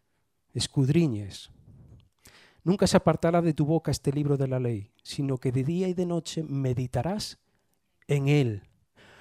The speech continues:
para que guardes y hagas conforme a todo lo que en él está escrito, porque entonces harás prosperar tu camino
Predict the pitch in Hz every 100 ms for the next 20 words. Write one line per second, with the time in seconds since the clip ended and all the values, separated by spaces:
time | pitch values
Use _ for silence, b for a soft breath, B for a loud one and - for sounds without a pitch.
0 | b - 160 165 156 185 226 240 - -
1 | 190 208 - 214 180 202 208 220 202 170
2 | 180 175 - 175 170 _ - 139 175 208
3 | 131 - 107 - 123 - 107 - - 277
4 | 262 240 214 247 233 220 220 208 240 240
5 | - b b b b 151 180 285 254 -
6 | - 151 - 135 135 127 254 - 247 220
7 | 165 147 190